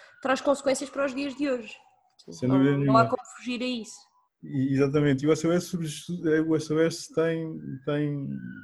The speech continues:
Speaker 2: privilegia esse, esse, esse, esse lado, o lado do, da discussão, o lado do debate sobre,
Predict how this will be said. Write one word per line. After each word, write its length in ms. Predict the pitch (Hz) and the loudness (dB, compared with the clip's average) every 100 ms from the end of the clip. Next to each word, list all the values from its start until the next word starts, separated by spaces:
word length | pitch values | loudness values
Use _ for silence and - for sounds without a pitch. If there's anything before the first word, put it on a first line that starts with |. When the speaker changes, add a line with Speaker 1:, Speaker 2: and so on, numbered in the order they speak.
| - - - _ _ _ | -18 -20 -20 _ _ _
Speaker 2:
privilegia 540 | 139 131 127 147 160 147 | -8 -4 -2 0 2 2
esse, 300 | 139 135 120 | 0 -4 -4
esse, 280 | 120 - | -4 -6
esse, 300 | 139 131 - | -8 -6 -8
esse 180 | 123 - | -6 -2
lado, 220 | 156 180 | 0 0
o 60 | 151 | 0
lado 260 | 143 123 117 | 0 -2 -6
do, 220 | 117 120 | -14 -10
da 100 | 123 | -10
discussão, 460 | 127 - 151 170 | -10 -8 -6 -6
o 160 | 160 131 | -4 -2
lado 160 | 135 120 | -2 -2
do 100 | 120 | -10
debate 400 | 117 143 170 - | 0 2 2 -4
sobre, 320 | 127 123 | -10 -8